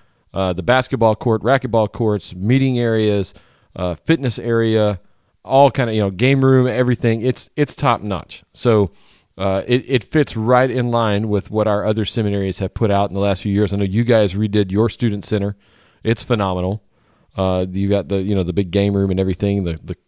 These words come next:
the new cafeteria I think you guys have. They have a cafeteria in this one as well. I know Southern has done a lot of work on the, the main student area there with the, the massive Lifeway store they've got at Southern. And Midwestern joins this list of schools, you know, with,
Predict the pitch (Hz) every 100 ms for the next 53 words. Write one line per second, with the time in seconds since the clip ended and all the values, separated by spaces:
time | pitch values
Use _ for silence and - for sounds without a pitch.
0 | _ 104 101 104 101 104 - - 110 110
1 | 107 104 113 95 101 95 107 101 98 113
2 | 104 110 95 - 113 101 95 - 98 90
3 | 101 95 _ _ _ _ 101 98 - 123
4 | 120 110 107 92 107 101 98 98 101 101
5 | 92 92 90 90 87 92 98 95 90 -
6 | - 113 98 98 - 101 101 95 90 98
7 | 101 92 85 - - 92 87 92 92 92
8 | 107 85 92 90 101 87 - 90 87 -
9 | 90 90 - - 98 92 82 - - -
10 | - _ _ 117 131 127 131 - 120 101
11 | 117 127 117 - - 98 113 - 120 110
12 | - 123 135 - 113 110 110